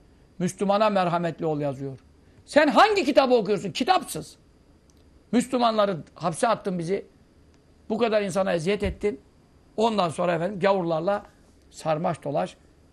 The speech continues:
geçiniyorsun. Bir de Müslümanlardan topladığı paraları gavurlara yardım ediyor. Gavurların muhtacına değil. Adam aç kalmış, ölüyor. Gavur da olsa yardım ederiz. Biz de ederiz. İhale ediyor. Dünyanın her tarafında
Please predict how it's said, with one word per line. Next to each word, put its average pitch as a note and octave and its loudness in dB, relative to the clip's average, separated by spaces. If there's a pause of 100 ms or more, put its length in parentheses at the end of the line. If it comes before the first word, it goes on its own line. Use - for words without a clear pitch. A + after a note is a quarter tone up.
geçiniyorsun. D#3 -6 (680)
Bir G#3+ -2
de D4+ 4
Müslümanlardan C4+ 2
topladığı B3 2
paraları E4+ -2
gavurlara C4 4
yardım D#3+ 0
ediyor. B2 -10 (1400)
Gavurların B3 4
muhtacına G3+ 0
değil. D#3 -4
Adam F#3+ 2
aç G#3+ -2
kalmış, D#3+ -4
ölüyor. F#3 -2
Gavur F#3 2
da F#3 0
olsa E3+ 0
yardım E3+ -2
ederiz. D3 -8
Biz G3 -8
de G#3 0
ederiz. C#3 -4 (520)
İhale F#3 2
ediyor. C#3+ -4
Dünyanın E3+ -2
her F3 -4
tarafında D#3 -6